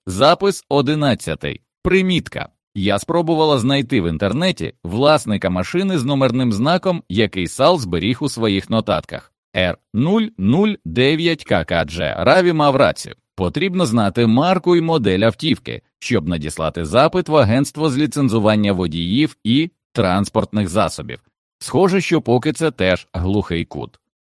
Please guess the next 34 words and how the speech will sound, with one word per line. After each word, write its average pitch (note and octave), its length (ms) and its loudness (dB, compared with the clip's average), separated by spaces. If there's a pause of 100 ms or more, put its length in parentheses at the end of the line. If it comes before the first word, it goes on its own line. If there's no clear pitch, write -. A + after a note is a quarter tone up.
(120)
Тож B2+ 200 2
наразі G#2+ 400 4
працюю C#3 440 0
в D#3+ 80 2
іншому F#3 320 -2
напрямку. F#3 520 0 (280)
Я B2 260 2
щойно D#3+ 440 0
поговорила B2+ 640 2
з A#2+ 80 -8
Хлоєю. D#2 480 -4 (320)
Цього A2 280 4
разу C3 280 4
випробувала D3 640 2 (100)
іншу F#3+ 360 0
тактику. - 560 -10 (280)
Вирішила F#3 560 2
не F3+ 140 0
питати F2+ 540 0
про G2+ 240 -2
те, G2+ 260 0
що D#3 240 0
вже B2 220 2
знаю C#3+ 440 2
від A#2+ 300 -2
Емми, D#2+ 500 0 (260)
щоб - 300 -2
хоч C#3 320 0
із C#3 240 2
Хлоєю F3 560 2
не D#3+ 140 -2
торкатися C#3 560 0
щемких A2 460 -2
тем. C2+ 280 -8